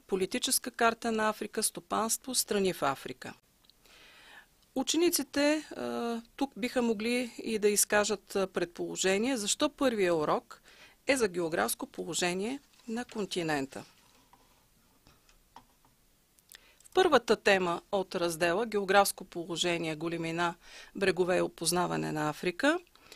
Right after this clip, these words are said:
ще ви покажа възможностите, които дава електронния учебник за работа с текста и изображенията в него.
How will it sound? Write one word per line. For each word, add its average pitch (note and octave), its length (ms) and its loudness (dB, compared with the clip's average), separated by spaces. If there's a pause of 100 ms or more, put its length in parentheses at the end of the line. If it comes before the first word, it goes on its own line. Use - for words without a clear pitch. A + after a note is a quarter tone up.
(220)
ще - 200 -2
ви D#4 100 2
покажа C4 480 4
възможностите, A#3 800 0
които A#3 320 -4
дава G3+ 280 4
електронния F#3+ 540 0
учебник A#3 440 2
за G3 180 2
работа G3 380 4
с - 80 0
текста D4 540 -2 (180)
и - 60 -2
изображенията G3 920 0
в - 80 -12
него. E3 320 -2